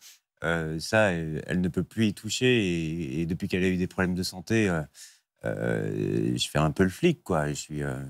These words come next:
je suis, je suis là et je lui dis, euh, « Fais très attention, parce que si jamais tu, tu recommences, euh, euh,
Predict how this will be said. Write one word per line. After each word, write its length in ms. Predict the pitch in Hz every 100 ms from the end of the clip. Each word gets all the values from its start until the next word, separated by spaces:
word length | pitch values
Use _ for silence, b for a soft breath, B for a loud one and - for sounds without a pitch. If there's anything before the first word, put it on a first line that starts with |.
| 71 -
je 60 |
suis, 320 | - 62 62
je 40 | 58
suis 160 | - 80
là 240 | 90 104
et 540 | 87 78 76 73 65 71
je 80 | 71
lui 100 | 73
dis, 200 | 98 90
euh, « 220 | 78 71
Fais 120 | 65 -
très 180 | 98 90
attention, 400 | - - 160 156
parce 160 | -
que 100 | -
si 180 | 90 90
jamais 220 | 80 85
tu, 300 | - 85 76 -
tu 140 | -
recommences, 600 | 80 80 82 104 127 -
euh, 180 | 95 73 65 B B B _
euh, 100 | 53